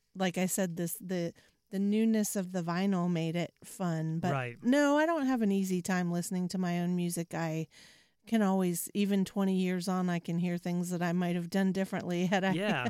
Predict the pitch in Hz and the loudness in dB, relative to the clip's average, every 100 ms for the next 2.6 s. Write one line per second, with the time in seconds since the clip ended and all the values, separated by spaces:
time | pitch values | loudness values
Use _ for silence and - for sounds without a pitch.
0 | 110 240 _ - - - 170 190 175 - | -6 -10 _ -20 -16 -8 -6 -4 -4 -2
1 | 214 185 160 160 170 160 175 185 170 165 | -2 0 -2 -4 -2 -4 -4 -2 -2 -2
2 | 147 165 147 151 123 | -4 -4 -4 -4 -6